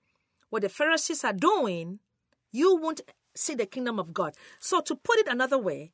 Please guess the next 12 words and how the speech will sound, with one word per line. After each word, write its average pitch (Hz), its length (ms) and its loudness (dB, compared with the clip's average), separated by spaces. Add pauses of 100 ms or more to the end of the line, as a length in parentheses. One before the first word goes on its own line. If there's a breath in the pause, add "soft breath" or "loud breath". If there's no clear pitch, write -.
(120)
the 214 80 -2
Lord 262 300 0
Jesus 262 340 -4
is - 140 -8
saying 285 480 -4
that 151 280 -8 (380 soft breath)
those 370 420 -2 (100)
whose 392 260 4
hearts, - 640 0 (200)
in 233 120 -4
context, 339 680 0 (300 loud breath)
those 311 360 2